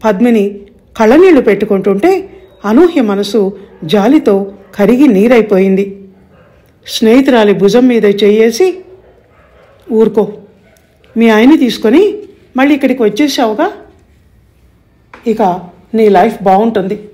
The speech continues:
అంది అనూహ్య ఊరడింపుగా. నాకు అన్నింటికన్నా ఆశ్చర్యం వేస్తోంది అదేనే.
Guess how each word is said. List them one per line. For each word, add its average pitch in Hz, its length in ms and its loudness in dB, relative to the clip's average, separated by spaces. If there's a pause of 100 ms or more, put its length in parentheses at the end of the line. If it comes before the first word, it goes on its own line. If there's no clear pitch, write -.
(920)
అంది 202 540 -2 (240)
అనూహ్య 220 460 -2 (340)
ఊరడింపుగా. 202 720 0 (2000)
నాకు 359 220 0
అన్నింటికన్నా 330 520 2
ఆశ్చర్యం 262 540 -2
వేస్తోంది 214 640 -4
అదేనే. 208 640 -2